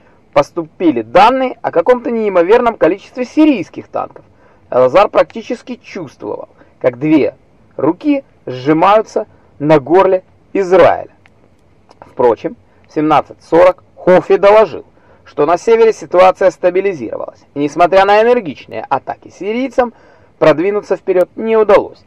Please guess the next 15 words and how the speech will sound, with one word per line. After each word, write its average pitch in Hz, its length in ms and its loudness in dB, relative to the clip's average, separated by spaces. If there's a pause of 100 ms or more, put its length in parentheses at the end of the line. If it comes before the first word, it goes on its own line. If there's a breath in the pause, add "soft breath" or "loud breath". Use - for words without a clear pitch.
(100)
Единственной 147 580 -2
тяжкой 123 400 -2
потерей 123 420 -2
на 131 160 -6
севере 113 360 -4
к - 80 -8
этому 147 260 -6
моменту 220 460 -4 (360 soft breath)
оказалось 202 460 2
падение 226 440 -2
станции 160 520 0
раннего 127 400 0
оповещения 190 580 -4
на 180 120 0
Хермоне. 127 420 -4